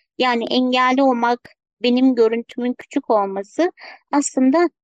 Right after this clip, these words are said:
onlarda vicdan rahatlatması. Yani beni severken ya da bana yaklaşırken vicdanlarını rahatlatmak için yapıyorlar. Yani bendeki o, e, kendilerindeki eksikliği ve yüzleşemediği,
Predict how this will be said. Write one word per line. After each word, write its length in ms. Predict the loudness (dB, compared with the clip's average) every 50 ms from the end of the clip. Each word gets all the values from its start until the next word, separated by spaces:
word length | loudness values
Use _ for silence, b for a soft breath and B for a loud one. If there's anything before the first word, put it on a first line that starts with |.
| _ -2
onlarda 560 | 0 2 4 4 4 4 2 0 0 0 0
vicdan 640 | 0 0 -2 -4 -10 -10 -6 -4 -2 0 0 0
rahatlatması. 920 | 0 0 -2 -2 -4 _ -6 -8 -8 -8 -8 -12 -12 -12 -14 _ -10 -6 -4
Yani 320 | -4 -2 -2 -2 -4 -6 _ _ _ _ _ _ -4
beni 180 | -2 0 0 0
severken 680 | 0 0 -2 0 0 0 0 -2 -2 -2 -2 -2 0 0
ya 120 | -2 -2
da 120 | -4 -2 -2
bana 300 | -2 0 0 0 -2 -2 -2
yaklaşırken 760 | -4 -4 -4 _ -8 -10 -8 -8 -8 -8 _ -4 -2 -2 -2 -4 _ _ _ _ _ -6
vicdanlarını 560 | -6 -4 -2 0 2 4 4 4 4 4 4 4
rahatlatmak 600 | 2 2 0 0 -2 -4 -4 -2 -2 -2 -2 -4
için 180 | -8 -12 -10
yapıyorlar. 640 | -10 -10 -10 -12 _ -10 -10 -8 -6 -4 -4 -4 -2
Yani 240 | -2 -2 -2 -2
bendeki 920 | 0 0 2 2 0 0 0 -2 -2 _ _ _ -20 _ _ _ -2 -2 0
o, 240 | 2 2 0 0 -2 -8 -14 -14 -10
e, 300 | -10 -6 -2 -2 -2 -2
kendilerindeki 1400 | -4 -4 -4 -2 -2 -2 -2 -2 2 4 6 6 6 6 4 0 0 -2 _ _ _ _ _ _ -4 -2 -2 -2 -2 _ _ -2
eksikliği 880 | -2 -2 -2 -4 -8 -6 -6 -6 _ _ 2 2 4 4 4 2 0 -2 -4 -12
ve 380 | -12 -4 -2 -2 0 0 -2 -4 b b b b _ _
yüzleşemediği, 1120 | -6 -4 -4 -4 -2 0 -2 -2 0 0 0 2 2 2 0 0 -2 -4 -2 -2 -2 -2